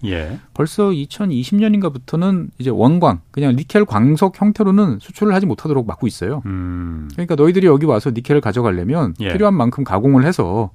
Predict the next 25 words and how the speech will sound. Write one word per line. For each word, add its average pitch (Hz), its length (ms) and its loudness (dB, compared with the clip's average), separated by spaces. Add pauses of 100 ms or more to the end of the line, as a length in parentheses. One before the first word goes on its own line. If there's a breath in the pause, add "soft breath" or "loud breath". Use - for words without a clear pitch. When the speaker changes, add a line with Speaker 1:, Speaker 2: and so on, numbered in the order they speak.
(140)
Speaker 2:
뭐 107 160 -4
부가가치를 143 680 0 (220)
만들어내고 120 560 0
가든지 95 580 -4 (320 soft breath)
아니면 143 240 -2
여기다 123 240 0
아예 143 100 2
공장을 127 400 2
지어라, 95 560 -6
Speaker 1:
아. 90 280 -8
Speaker 2:
어, 101 160 -2
라는 156 240 0
쪽으로 196 200 -2
가는 123 240 -4
거죠. 104 440 -6
Speaker 1:
예. 87 400 -6
Speaker 2:
그래서 147 280 -4
세계 202 680 0
많은 190 260 2
나라들이 156 540 0 (400 soft breath)
최근 175 260 -2
들어서 139 480 2
이런 123 500 0
이제 98 320 -4 (140)
뭐 95 240 -8